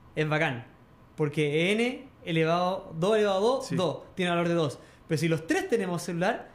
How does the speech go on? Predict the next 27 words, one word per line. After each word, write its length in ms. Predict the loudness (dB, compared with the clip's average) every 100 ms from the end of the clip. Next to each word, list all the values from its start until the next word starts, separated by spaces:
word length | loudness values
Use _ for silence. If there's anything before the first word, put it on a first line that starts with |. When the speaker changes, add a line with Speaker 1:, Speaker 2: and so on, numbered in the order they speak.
| -8
Speaker 1:
ahora 240 | -2 -2 0
puedo 140 | -2
hacer 220 | 0 -2
más 280 | 0 2 0
llamadas 260 | 0 0 -2
porque 180 | -4 -4
te 80 |
puedo 160 | -2 0
llamar 180 | 0 -2
a 80 | -2
ti 200 | -2 -2
y 40 |
te 80 | -2
puedo 160 | -2 -4
llamar 200 | -2 -4
a 40 |
ti. 100 | -4 -8 -18 -4
Y 80 | -2
así 160 | -2
se 140 | -2 -2
va 40 |
multiplicando 800 | -2 -4 -4 -2 -2 -2 -4 -10 -20 -6
potencia, 520 | -2 0 -2 -6 -10
potencialmente. 680 | -4 -4 -2 -2 -4 -6 -10
Entonces 260 | -10 -8 -4
es 100 | 0
brutal. 300 | 0 -2